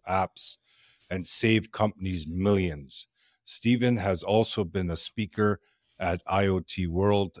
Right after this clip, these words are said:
S A P Sapphire, and Salesforce dot com's Dreamforce.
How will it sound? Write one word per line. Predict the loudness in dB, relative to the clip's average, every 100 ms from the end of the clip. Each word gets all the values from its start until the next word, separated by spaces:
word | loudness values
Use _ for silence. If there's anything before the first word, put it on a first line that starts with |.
| -6
S | -4 -4
A | -6
P | -10 -12 -8
Sapphire, | -6 -4 -4 -4 -2 0 2 0 -2
and | -6 -4
Salesforce | -2 -2 -2 -4 -6 -4 -2 -2 -4 -6
dot | -4 -4 -4
com's | -4 -2 0 -4 -6 -10 -10 _ _ _ -16
Dreamforce. | -4 0 2 0 -6 -6 -4 -6 -6 -4